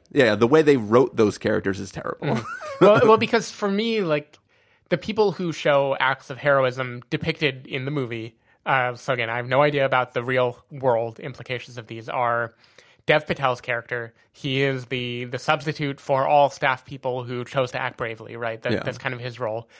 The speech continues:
Speaker 2: Um, Armie Hammer, who is, like, taking initiative and trying to, like, go out and find his baby. His actions don't, aren't really logical in any way, and I can't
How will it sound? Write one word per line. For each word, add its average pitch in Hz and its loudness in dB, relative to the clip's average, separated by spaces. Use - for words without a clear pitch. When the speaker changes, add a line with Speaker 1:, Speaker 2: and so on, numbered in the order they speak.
Speaker 2:
Um, 127 0
Armie 151 4
Hammer, 127 2
who 135 -2
is, 123 0
like, 117 -4
taking 151 -2
initiative 143 0
and 139 -6
trying 139 0
to, 135 -8
like, 131 -6
go 135 4
out 123 0
and 123 -12
find 123 -6
his 123 -14
baby. 147 0
His 143 -4
actions 143 -2
don't, 156 0
aren't 170 2
really 180 4
logical 160 4
in 151 -2
any 156 0
way, 156 2
and 147 -2
I 131 0
can't - -6